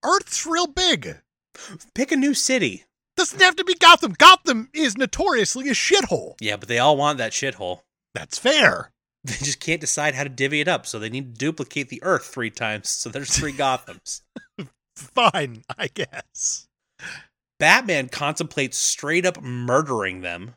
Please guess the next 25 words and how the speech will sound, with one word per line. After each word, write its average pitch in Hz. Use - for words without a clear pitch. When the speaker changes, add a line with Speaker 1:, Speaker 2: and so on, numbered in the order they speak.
Speaker 2:
since -
they're 131
outside 151
the 139
jurisdiction 131
of 107
Gotham 110
City. -
Speaker 1:
Which -
is 320
insane. 202
It's 127
like 202
his 185
strong 226
moral 190
fiber 139
just 165
Speaker 2:
<laughs> 233
Speaker 1:
ate 190
a 156
shitload 165
of 117
Taco 123
Bell, 107